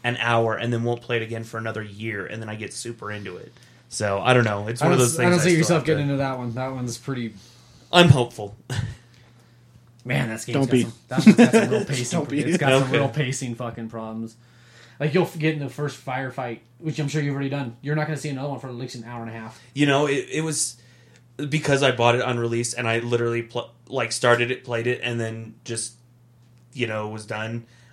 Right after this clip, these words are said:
Speaker 1: and haven't played it since. I, I don't even remember the beginning of the game. It was so
Speaker 2: No.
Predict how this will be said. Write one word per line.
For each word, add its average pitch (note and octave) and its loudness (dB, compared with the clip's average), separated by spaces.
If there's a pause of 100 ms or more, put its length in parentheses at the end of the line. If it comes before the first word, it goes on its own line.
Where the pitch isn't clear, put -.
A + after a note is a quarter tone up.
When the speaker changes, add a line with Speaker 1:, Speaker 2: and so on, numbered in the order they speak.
(120)
Speaker 1:
and A2+ -2
haven't A2+ -2
played A2+ -6
it - -18
since. A2+ -8
I, G#2+ -6 (220)
I - -16
don't G2+ -16
even G2+ -20
remember G#2 -14
the G#2+ -12
beginning G#2+ -12
of A2 -10
the A2 -12
game. G#2+ -8
It G#2+ -10
was A2 -8
so C#3+ -2
Speaker 2:
No. A2+ -8